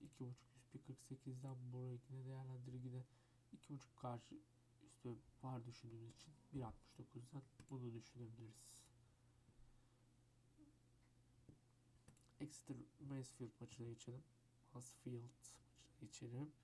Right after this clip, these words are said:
Mansfield Exeter maçı. Bu maçın üstü olabileceğini düşünüyorum çünkü aralarındaki oynadıkları maç iki buçuk üst ve karşılıklı gol var bitiyor.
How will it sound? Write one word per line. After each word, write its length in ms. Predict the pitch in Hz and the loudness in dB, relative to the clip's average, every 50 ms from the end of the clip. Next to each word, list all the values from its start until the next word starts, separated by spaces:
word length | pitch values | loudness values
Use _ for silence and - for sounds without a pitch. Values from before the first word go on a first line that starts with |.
| - - - - - - - - - | -18 -18 -18 -18 -18 -18 -12 0 4
Mansfield 600 | 143 139 147 151 151 - - 139 131 - - - | 6 6 6 6 4 4 4 4 4 4 2 0
Exeter 400 | 123 123 - - 135 - 131 123 | 0 0 -2 -6 -2 0 2 2
maçı. 540 | 120 120 117 117 - - - 143 147 156 151 - - - - - - - - - - - - - - - - - - - - - - - - - - | 4 2 0 0 -2 2 6 6 8 6 6 2 -4 -14 -18 -18 -18 -18 -18 -18 -18 -18 -18 -18 -20 -18 -18 -18 -18 -20 -20 -20 -20 -20 -20 -10 -2
Bu 60 | - 156 | 2 4
maçın 340 | 151 143 147 - 143 143 - - - - - - - | 4 4 4 2 -4 -6 -6 -10 -16 -20 -20 -10 -6
üstü 300 | 247 151 - - - - | -6 -6 -6 -4 0 2
olabileceğini 460 | 147 147 147 143 143 139 143 143 143 | 4 4 4 4 2 2 2 0 0
düşünüyorum 300 | 143 135 - - 135 135 131 | 0 -2 -2 -2 -2 0 0
çünkü 280 | 135 131 - - - | -2 -2 -2 -2 0
aralarındaki 680 | 127 127 127 127 123 120 123 123 123 - - 131 120 120 - - - - - - - - | 2 4 4 4 4 4 2 0 -2 0 2 2 2 2 2 -4 -12 -18 -20 -16 -8 -2
oynadıkları 600 | - 123 123 117 113 120 120 - - 123 113 117 | 0 0 2 2 2 2 0 2 2 0 0 2
maç 380 | 110 110 113 113 113 - - - - - - - | 0 0 0 -2 -2 -4 -6 -12 -12 -14 -12 -12
iki 260 | - - - 131 123 | -12 -2 0 0 2
buçuk 240 | 120 - - - - | 2 0 -2 -4 -4
üst 240 | - - - - | -4 -4 -2 -2
ve 60 | 127 117 | -2 -2
karşılıklı 600 | - - 127 117 117 113 - - 139 - - 123 | 0 0 0 0 0 -2 -4 -8 -8 -4 -2 -2
gol 240 | 123 120 113 113 120 | 0 2 2 2 2
var 220 | 120 127 135 139 | 2 2 2 0
bitiyor. 420 | 139 - - - 143 135 135 135 | -2 -4 -2 0 2 2 2 0